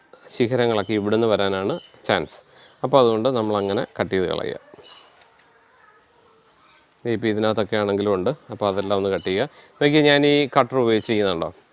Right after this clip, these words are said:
ഇത് നല്ലൊരു കട്ടറാണ് കേട്ടോ. അത്യാവശ്യം നല്ല ക്വാളിറ്റിയുള്ള കട്ടറാണ്. ഇത് നമ്മുടെ,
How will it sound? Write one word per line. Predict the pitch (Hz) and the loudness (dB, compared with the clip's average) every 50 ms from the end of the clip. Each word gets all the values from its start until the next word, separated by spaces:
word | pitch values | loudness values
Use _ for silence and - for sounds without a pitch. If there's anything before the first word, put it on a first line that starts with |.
| _ _ - | _ _ -8
ഇത് | 123 120 131 147 151 - | -4 -2 -2 -2 -2 -4
നല്ലൊരു | 120 117 113 110 117 120 113 | -4 -4 -2 0 2 2 2
കട്ടറാണ് | 110 110 98 - 98 98 90 87 90 | 0 -2 -2 0 0 0 0 0 -2
കേട്ടോ. | 90 87 80 80 80 - - - - - _ _ _ _ _ _ | -4 -4 -6 -6 -8 -10 -14 -20 -20 -20 _ _ _ _ _ _
അത്യാവശ്യം | - 123 117 - 131 127 | -2 -2 0 2 2 2
നല്ല | 120 120 | 2 2
ക്വാളിറ്റിയുള്ള | 120 - 127 123 123 127 127 143 139 131 127 | 2 4 4 4 4 4 4 2 2 4 4
കട്ടറാണ്. | 117 107 98 - 107 104 101 123 160 151 123 | 2 0 0 -2 -2 -2 -2 -4 -6 -6 -6
ഇത് | 120 113 113 117 | -4 -2 0 0
നമ്മുടെ, | 120 113 110 110 120 147 143 | 0 2 2 2 2 2 0